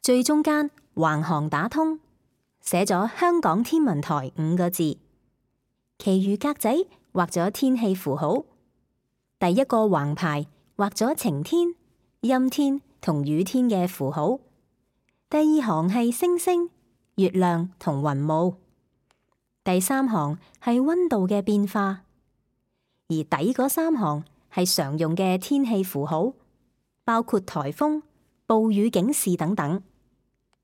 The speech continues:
最底行最右七格就寫咗天氣報告，weather report，再加上一個符號，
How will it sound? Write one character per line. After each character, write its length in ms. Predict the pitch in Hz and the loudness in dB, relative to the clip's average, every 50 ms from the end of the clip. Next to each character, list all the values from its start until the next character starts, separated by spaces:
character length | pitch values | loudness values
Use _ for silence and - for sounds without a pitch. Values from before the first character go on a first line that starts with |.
| _ _ _ | _ _ _
最 200 | - 214 196 190 | -2 0 0 0
底 220 | 190 180 160 196 240 | 0 0 0 0 -2
行 300 | 226 196 147 139 143 165 - _ _ _ _ | -2 -2 -2 -2 -4 -8 -12 _ _ _ _
最 220 | _ - 294 285 269 | _ 0 0 2 2
右 220 | 254 233 208 208 | 2 2 0 -2
七 160 | - - 339 | -2 -4 -4
格 320 | 330 - - 226 214 214 - _ _ _ _ _ | -4 -2 -4 -4 -4 -4 -8 _ _ _ _ _
就 140 | - 175 160 | -4 -4 -4
寫 240 | 160 - - 160 196 | -2 -2 -2 -2 0
咗 300 | - 185 156 160 196 233 - _ _ _ _ _ _ _ _ | -2 -2 -2 -2 -2 -6 -8 _ _ _ _ _ _ _ _
天 260 | _ - 381 392 381 349 | _ 0 2 2 2 0
氣 240 | - 254 226 226 | 0 -2 -2 0
報 180 | 214 214 202 202 | 0 0 -2 0
告， 300 | 196 - 196 190 185 190 - _ _ _ _ _ _ _ _ _ | 0 0 0 0 0 -2 -4 _ _ _ _ _ _ _ _ _
weather 340 | 233 294 311 311 330 311 | 0 0 2 4 2 2
report， 580 | 302 254 190 185 - - 220 - - - - - - _ _ _ _ _ _ _ _ _ _ _ | 4 2 0 0 0 0 -2 -2 -2 -6 -12 -12 -12 _ _ _ _ _ _ _ _ _ _ _
再 200 | _ - 196 190 | _ -2 -2 0
加 180 | 185 247 233 233 | 0 0 0 0
上 200 | 233 - 185 185 | 2 2 2 0
一 80 | 226 254 | 0 0
個 220 | - - 220 214 | 0 0 0 0
符 280 | 208 208 - - 143 143 | -2 -4 -4 -4 -4 -4
號， 300 | 151 165 160 220 302 339 | -2 -2 -2 -2 -2 -4